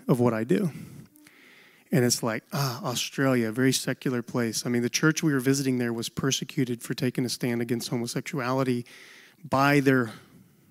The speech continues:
church they split from. So <clears throat> I'm thinking, "Oh, this isn't gonna go over well," but I'm like, "What? Here's why we do what we do. We're, we're followers of Christ. We're helping people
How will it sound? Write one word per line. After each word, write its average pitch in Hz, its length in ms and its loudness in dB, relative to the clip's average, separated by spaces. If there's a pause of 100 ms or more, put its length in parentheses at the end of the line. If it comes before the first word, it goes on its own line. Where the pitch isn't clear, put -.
(100)
church - 380 0
they 135 100 4
split - 380 -4
from. 196 240 -8 (1500)
So 123 400 4 (340)
<clears throat> - 360 -6
I'm 165 600 2
thinking, 139 440 8
"Oh, 160 180 6
this 156 160 6
isn't 147 200 4
gonna 139 160 2
go 135 120 6
over 131 160 2
well," 120 220 2
but 123 120 -2
I'm 127 140 0
like, 120 220 -2 (560)
"What? 139 180 4 (200)
Here's 147 220 4
why 165 140 8
we 165 120 6
do 170 120 8
what 170 100 8
we 170 80 8
do. 170 200 8
We're, 131 240 2
we're 139 140 2
followers 147 460 4
of 131 120 -6
Christ. 151 560 -2 (600)
We're 135 140 0
helping 139 360 4
people 147 520 4